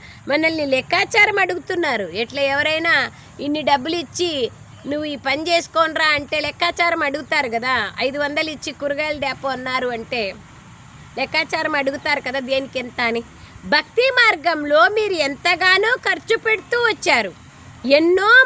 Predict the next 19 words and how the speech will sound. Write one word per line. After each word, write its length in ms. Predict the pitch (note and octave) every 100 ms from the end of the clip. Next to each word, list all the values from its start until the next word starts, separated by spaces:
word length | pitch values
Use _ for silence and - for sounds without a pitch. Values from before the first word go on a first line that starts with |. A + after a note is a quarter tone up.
| A#4
మందిరాలను 760 | E4 E4+ G#4 A4 A#4 A#4+ A#4
మీరు 200 | A4 G#4
నిర్మిస్తారు. 800 | F4+ F4 E4 D#4 D4+ - C4 G#3 E3+ - - - -
పావనులుగా 840 | C4 C#4 F4+ G#4+ A4+ A4+ G#4+ G#4+ G#4+
ఉన్న 280 | G#4 G#4 G4+
మీరు 360 | G#4+ A4+ B4 -
పతితులుగా 720 | E4 - G4+ - G4+ F#4+ G4+
ఎలా 320 | F#4 D4+ D4
అయిపోయారో 760 | F#4 G4+ F#4+ D4+ C#4+ C4 A#3+ D4
ఒక్కసారి 680 | D#4+ - - A#3 C4+ C4 F4
ఆలోచించండి 1040 | F4+ E4+ E4+ F4 F4 D4+ D#4+ D4+ C#4 C#4
అని 120 | F4+
బాబా 320 | F4+ D#4+ D4+
చెప్తున్నారు. 720 | D4+ C4+ - - G#3+ G3 E3+ D3+ - - - E3
బాబా 640 | A3 G#3+ F#3+ F3+ G#3+ G#4 - - G3
దుఃఖంలో 680 | D#4 - A4 A4+ A#4+ B4+ A#4+
మిమ్మల్ని 440 | A4+ G#4+ G#4+ G#4+
స్మృతి 320 | - F4 -
చేస్తారు, 600 | G4 F4+ F4 - D4 B3